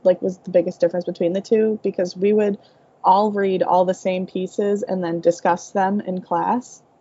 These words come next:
So in, with us, um, for poetry, we had so many more submissions that it was so hard to do that. So I think that's, like, the biggest dif-,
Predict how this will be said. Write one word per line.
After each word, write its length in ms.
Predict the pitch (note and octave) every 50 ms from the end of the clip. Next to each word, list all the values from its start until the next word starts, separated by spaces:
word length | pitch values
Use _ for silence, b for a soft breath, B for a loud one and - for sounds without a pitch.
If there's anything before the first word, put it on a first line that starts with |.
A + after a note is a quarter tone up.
| _ _ _ _ _ _
So 640 | - - - A3 G#3 G3 G3 F#3+ F#3 F#3 F3+ - _ -
in, 360 | G3+ G#3+ G3+ G3 F#3+ F3+ - - _ _ _ -
with 200 | G3+ G3 F#3+ G#3
us, 340 | G3+ G3 F#3+ - - - _ _ -
um, 420 | G3 F#3 F#3 F#3 F#3 F#3+ G#3+ G#3+ - _
for 120 | - G3+ G3
poetry, 560 | - - B3 B3 B3 A#3 A3 - - G3 F#3
we 100 | F3+ F#3+
had 220 | G3 G#3 G3 F#3+ -
so 120 | - F#3+
many 140 | F#3+ F#3+ F#3
more 220 | F3+ F3 F3 F3
submissions 720 | - - F#3 F3 E3+ E3+ F3+ - - G#3 G#3+ A3+ A#3+ A#3+ -
that 180 | - G3 F#3
it 100 | F#3+ -
was 120 | G3+ G3+ -
so 240 | - G3+ F3 F3
hard 180 | F3+ E3+ E3+ E3+
to 80 | - F3
do 220 | E3 - D#3+ D#3+
that. 300 | D#3+ F#3 G3 A3 A#3+ -
So 160 | - G#3+ G3 -
I 120 | - G3
think 220 | - G#3+ G#3+ G#3+
that's, 220 | - G3+ G3 - -
like, 180 | F#3+ F#3 -
the 80 | - F#3+
biggest 380 | F3 F3 D#3+ - F3+ G3+ - -
dif-, 180 | A#3+ A#3 -